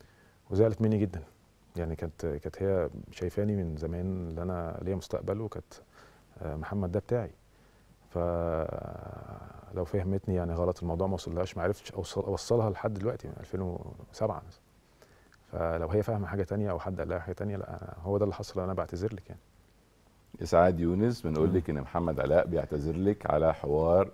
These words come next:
Speaker 2: اتناشر من تلتاشر سنة، أنا واثق إسعاد طيبة وهتسامح.
Speaker 1: آه طبعًا أستاذ.
Speaker 2: حصل ورحت للدكتور نفساني؟
Speaker 1: لا، كلمت دكتور نفساني عشان أفهم ال-، ال-، إيه، إيه، إيه اللي بيحصل،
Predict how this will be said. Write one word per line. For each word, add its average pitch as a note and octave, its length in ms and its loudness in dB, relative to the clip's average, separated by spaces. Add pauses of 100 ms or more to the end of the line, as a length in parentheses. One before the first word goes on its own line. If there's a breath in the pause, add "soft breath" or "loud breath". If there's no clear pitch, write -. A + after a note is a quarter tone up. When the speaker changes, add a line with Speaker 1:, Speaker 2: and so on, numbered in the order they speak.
Speaker 2:
اتناشر E2 580 -2
من C#2+ 220 -6
تلتاشر D2 720 -2 (200)
سنة، C#2+ 280 -2
أنا C#2+ 240 -4
واثق C#2+ 320 -4
إسعاد C#2+ 240 -2
طيبة B1+ 380 -6
وهتسامح. - 480 -12 (160)
Speaker 1:
آه F#2 140 -2
طبعًا F2 300 -4
أستاذ. - 220 -6
Speaker 2:
حصل C#3+ 340 12
ورحت B2 380 8
للدكتور G2+ 420 2
نفساني؟ F2 420 0 (1040)
Speaker 1:
لا، C#3+ 160 8 (120)
كلمت D3 340 10
دكتور G2 280 0
نفساني F#2 320 -2
عشان G2+ 240 0
أفهم A2+ 300 2
ال-، E2 260 -4
ال-، E2 260 -4
إيه، F#2+ 200 0
إيه، G2+ 160 -4
إيه B2 120 4
اللي F#2+ 160 0
بيحصل، - 380 -4